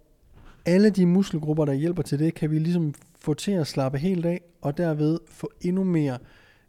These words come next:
øh, give vores rygmuskler endnu mere plads, så at sige, til at lave arbejdet. Fordi der er så mange andre muskler, der arbejder i en bend over row, jamen,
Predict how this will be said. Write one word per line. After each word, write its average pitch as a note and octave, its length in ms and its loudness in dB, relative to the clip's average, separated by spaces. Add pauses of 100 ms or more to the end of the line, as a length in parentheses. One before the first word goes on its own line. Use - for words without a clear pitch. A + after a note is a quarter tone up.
(140)
øh, C3 360 -2 (500)
give D#3 140 0
vores D3+ 260 0
rygmuskler E3 520 0
endnu F3 220 -2
mere C#3+ 340 -2 (580)
plads, - 560 -4
så C3 180 -4
at A#2+ 80 -4
sige, B2+ 180 -6
til C#3 360 -4 (480)
at - 400 -8 (360)
lave C3+ 420 -4
arbejdet. B2+ 460 -6 (720)
Fordi A3+ 320 -2
der E3 120 0
er D3+ 80 0
så D#3+ 120 -2
mange D3+ 220 -2
andre E3 200 -2
muskler, D#3+ 400 -4 (320)
der C3 200 0 (400)
arbejder D3+ 500 -2
i C3 80 -8
en C3 140 -6
bend C#3+ 220 -4
over C#3+ 160 -4
row, C3 320 -4 (460)
jamen, D3+ 280 -2